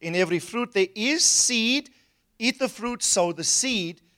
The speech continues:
Paul uses a similar comparison, but he speaks of bread and seed. God, he is God there. God supplies seed to the sower and bread for food,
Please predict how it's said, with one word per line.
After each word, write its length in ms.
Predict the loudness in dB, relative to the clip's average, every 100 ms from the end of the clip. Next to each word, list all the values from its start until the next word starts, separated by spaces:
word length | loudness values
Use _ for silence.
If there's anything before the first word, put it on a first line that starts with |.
| _ _
Paul 340 | 2 2 0 -4
uses 340 | -4 -4 -4
a 40 | -6
similar 400 | 0 4 4 2
comparison, 720 | -2 -4 0 2 2 -2 -6 _ _ _
but 140 | -6 -4
he 100 | -2
speaks 420 | -2 -4 -6 -4
of 200 | -6 -4
bread 500 | 0 2 2 -2 -10 _ _ _ -8
and 200 | -6 2
seed. 520 | 2 2 -2 -10 -14 _ _ _ _ _ 4
God, 420 | 8 10 8 4 _ _
he 560 | -4 -2 0 0 -2 _
is 240 | -4 -4 -4
God 440 | 6 10 10 6
there. 220 | -2 -2 -6 _ _ _
God 300 | 10 10 10
supplies 840 | 6 -2 4 8 10 8 4 -4 -8 _ _ _
seed 400 | -4 0 0 -2
to 160 | -4 2
the 300 | 6 6 4 _ _ _ _ _ _
sower 600 | -10 4 6 8 6 4 _ _ _
and 320 | 4 4 4 -2
bread 460 | 4 8 8 6
for 420 | 2 8 8 8 2 _ _
food, 580 | -18 -6 -2 0 -2